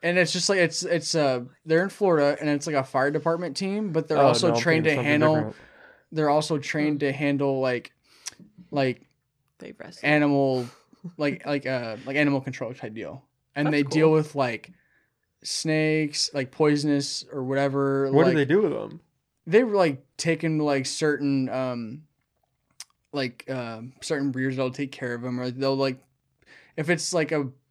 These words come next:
Speaker 1: uh, like, a, a snake that was al-, that's always been there, or, like, a gator that just kinda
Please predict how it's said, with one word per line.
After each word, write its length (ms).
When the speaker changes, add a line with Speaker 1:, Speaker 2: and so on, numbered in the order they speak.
Speaker 1:
uh, 340
like, 160
a, 240
a 80
snake 340
that 200
was 360
al-, 200
that's 200
always 220
been 200
there, 320
or, 100
like, 100
a 60
gator 400
that 120
just 240
kinda 280